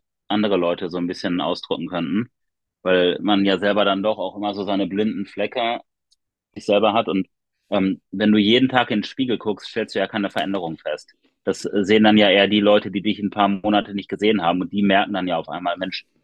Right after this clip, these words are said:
du hast aber zu oder abgenommen, du, äh, be-, hast aber Falten dazu gewonnen.“ Falten gehen leider <laughs> nicht weg,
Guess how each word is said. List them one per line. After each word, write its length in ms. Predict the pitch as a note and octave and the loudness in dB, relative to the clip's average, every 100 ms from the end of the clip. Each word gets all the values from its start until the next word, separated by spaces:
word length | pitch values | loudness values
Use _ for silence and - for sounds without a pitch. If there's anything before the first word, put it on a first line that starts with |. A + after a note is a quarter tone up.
| _ _ _ - - - - | _ _ _ -20 -20 -10 -2
du 80 | |
hast 160 | G2 - | 0 2
aber 260 | G2 F#2+ - | 4 4 2
zu 180 | - | 0
oder 160 | G#2 F#2+ | 4 4
abgenommen, 460 | - - A2 G#2+ G2+ | 2 0 2 2 2
du, 140 | G2+ | 0
äh, 100 | F2+ | -2
be-, 200 | D2 G#2+ | -4 -4
hast 240 | G2+ G2 G#2+ | -4 -6 0
aber 160 | G2 | 0
Falten 320 | - G#2 F#2+ | 2 0 0
dazu 240 | F#2+ - G#2+ | -6 -10 -6
gewonnen.“ 420 | G2+ G#2 G#2+ - | -2 0 0 -6
Falten 340 | - G#2 G2 G2 | -2 -2 -2 -4
gehen 160 | G2 | -2
leider 360 | F#2+ G2 B2 G2+ | 0 2 0 0
<laughs> 40 | |
nicht 180 | G2+ - | -6 -6
weg, 180 | F#2+ G2+ | -4 -4